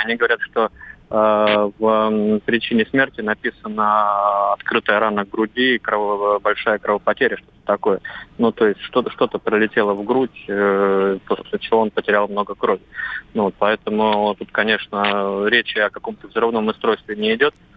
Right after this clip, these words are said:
А, вот. Вопрос в том, ну, насколько действительно всё соответствует на этой плёнке, действительно ли его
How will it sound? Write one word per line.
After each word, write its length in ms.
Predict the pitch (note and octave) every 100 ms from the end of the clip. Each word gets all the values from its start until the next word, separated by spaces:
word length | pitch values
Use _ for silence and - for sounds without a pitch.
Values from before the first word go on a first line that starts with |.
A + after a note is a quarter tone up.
| _ _ -
А, 180 | G2+ G2+
вот. 320 | G#2 G2+ -
Вопрос 360 | G2+ - A2
в 60 | -
том, 220 | A#2+ A2
ну, 260 | G#2+ G#2 G#2+ A2 - -
насколько 640 | A2+ G#2+ - A2+ G#2+ G2 G2+ G#2+
действительно 500 | A2 A2 A#2 - G2+
всё 160 | G2 A2+
соответствует 580 | - G#2+ A#2 - G#2 G2+
на 120 | G2+
этой 160 | G2 G2+
плёнке, 340 | A#2+ B2 -
действительно 380 | G2+ - G#2+ G2+
ли 100 | G#2
его 220 | G2+ G#2